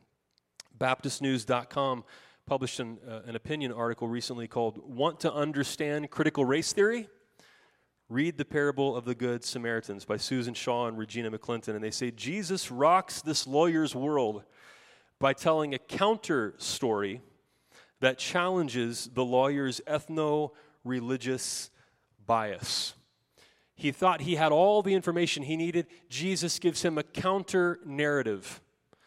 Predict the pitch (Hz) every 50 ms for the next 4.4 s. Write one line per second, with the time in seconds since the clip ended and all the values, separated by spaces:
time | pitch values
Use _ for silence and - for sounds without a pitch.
0 | _ _ _ _ _ _ - 147 143 - - - 175 170 170 - - - 185 156
1 | 143 143 139 139 131 - - 139 131 131 117 - - 143 131 135 131 127 131 135
2 | 139 131 131 127 127 123 127 - - 123 113 113 110 107 104 110 - 131 120 -
3 | 175 202 202 185 185 180 - 170 156 156 147 147 135 - 147 123 120 127 127 -
4 | - 120 95 82 - - - -